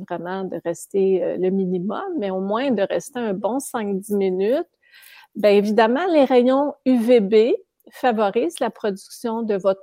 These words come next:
propre vitamine D dans votre corps. Alors, la luminothérapie avec laquelle on,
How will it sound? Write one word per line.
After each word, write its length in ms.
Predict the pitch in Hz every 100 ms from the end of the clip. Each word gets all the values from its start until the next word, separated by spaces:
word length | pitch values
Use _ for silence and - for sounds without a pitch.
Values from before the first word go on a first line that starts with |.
| -
propre 520 | - 269 302 - 247
vitamine 840 | 226 202 - 226 214 208 196 185
D 260 | 175 180 285
dans 180 | 254 208
votre 220 | 196 190 -
corps. 220 | 180 160 226 _ _ - - -
Alors, 280 | 208 220
la 160 | 233 277
luminothérapie 840 | 302 269 262 269 277 240 202 - 294
avec 260 | 269 214
laquelle 440 | 214 202 233 240 233
on, 200 | 202